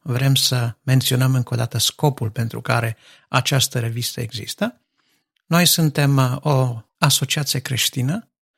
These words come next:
suntem o mână de creștini nevăzători, voluntari, care contribuim la apariția acestei reviste, adunăm materiale la oaltă, le înregistrăm, le compilăm,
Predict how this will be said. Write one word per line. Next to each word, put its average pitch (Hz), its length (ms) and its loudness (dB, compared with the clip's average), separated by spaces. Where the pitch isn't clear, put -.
suntem 135 360 0
o 135 80 4
mână 143 260 4
de 120 500 0
creștini 131 640 -2
nevăzători, 117 840 -4
voluntari, 117 760 0
care 120 280 -2
contribuim 123 600 0
la 107 400 -2
apariția 123 580 -4
acestei - 340 -4
reviste, 110 560 -4
adunăm 139 480 4
materiale 117 560 -2
la 104 120 -4
oaltă, 127 600 -2
le 127 140 2
înregistrăm, 117 800 0
le 120 120 0
compilăm, 117 720 -2